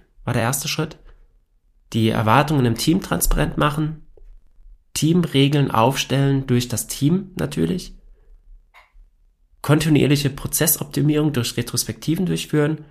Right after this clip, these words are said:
und Spaß. Der letzte Punkt war natürlich nicht nur Bestandteil in den Retrospektiven.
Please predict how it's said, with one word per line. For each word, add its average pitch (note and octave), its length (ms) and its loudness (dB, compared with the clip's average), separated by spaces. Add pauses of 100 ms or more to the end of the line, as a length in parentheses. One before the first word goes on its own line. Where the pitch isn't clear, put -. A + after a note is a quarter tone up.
(200)
und C3 320 0
Spaß. - 680 -6 (460)
Der G#2 80 4
letzte E3+ 240 2
Punkt E3+ 200 0
war C#3+ 120 2
natürlich C3+ 360 2
nicht D3 160 0
nur C3 120 2
Bestandteil B2+ 500 -2
in A2+ 120 -4
den G#2+ 280 -4
Retrospektiven. G#2+ 920 -6